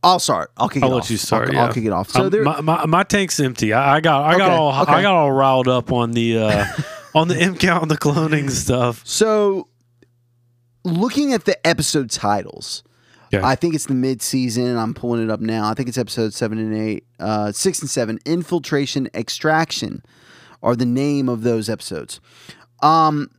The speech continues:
Speaker 1: I had assumed that we were gonna have the Batch breaking Omega out in those, in those episodes. Sounds like maybe not. It seems like it's possible that we're gonna get them back in the next episode altogether.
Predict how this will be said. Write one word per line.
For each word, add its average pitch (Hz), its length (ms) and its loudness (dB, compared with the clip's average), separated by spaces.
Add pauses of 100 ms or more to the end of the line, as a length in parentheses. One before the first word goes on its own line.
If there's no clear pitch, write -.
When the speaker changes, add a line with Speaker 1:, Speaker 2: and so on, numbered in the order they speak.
(280)
Speaker 1:
I 208 220 4
had 208 120 2
assumed 135 800 0 (560)
that 135 640 0 (1000)
we 143 140 -2
were 151 140 -2
gonna 147 140 0
have 123 680 -2 (680)
the 147 120 -2
Batch 143 360 0
breaking 139 360 -2
Omega 135 300 -2
out 98 220 -4
in 104 120 -6
those, 101 400 -4
in 113 180 -2
those 107 540 -6
episodes. - 640 -8 (340)
Sounds 226 340 0
like 196 120 0
maybe 156 180 -2
not. 117 300 -6 (960)
It 170 180 0
seems 240 680 0
like 165 480 2
it's 151 220 -4
possible 151 800 0
that 135 200 -2
we're 143 160 0
gonna 135 160 -2
get 135 180 -4
them 131 160 -2
back 123 340 0
in 123 120 -2
the 117 80 -2
next 120 280 -4
episode 113 400 -2
altogether. 101 640 -6